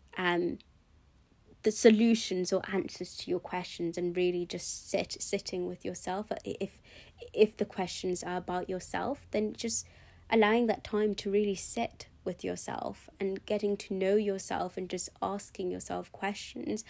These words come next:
And journaling is a great way to do this. Um,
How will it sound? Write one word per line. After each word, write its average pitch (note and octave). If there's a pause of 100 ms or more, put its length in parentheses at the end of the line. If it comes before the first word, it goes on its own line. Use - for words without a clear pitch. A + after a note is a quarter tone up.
(340)
And G#3
journaling G#3
is F3+
a F#3
great F#3
way F3+
to F3+
do A3
this. - (420)
Um, E3+